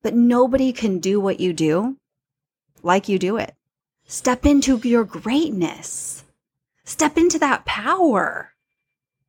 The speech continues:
Own it. Be a hundred percent you and do it in the knowledge that your vibe will attract your tribe.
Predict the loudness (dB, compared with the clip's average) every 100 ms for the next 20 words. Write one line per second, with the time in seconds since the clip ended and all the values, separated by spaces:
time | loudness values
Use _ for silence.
0 | _ _ _ _ 4 4 4 2 0 -4
1 | -10 -12 _ _ _ _ _ _ -6 -4
2 | -2 0 0 0 -4 -4 -4 -4 -6 -6
3 | -6 -8 -14 _ _ _ _ -2 0 2
4 | 0 2 0 2 2 2 2 0 -2 -8
5 | -14 _ _ -2 0 2 2 2 2 2
6 | 0 -4 -10 -4 0 0 0 0 -2 -2
7 | -6 -2 -2 -2 -8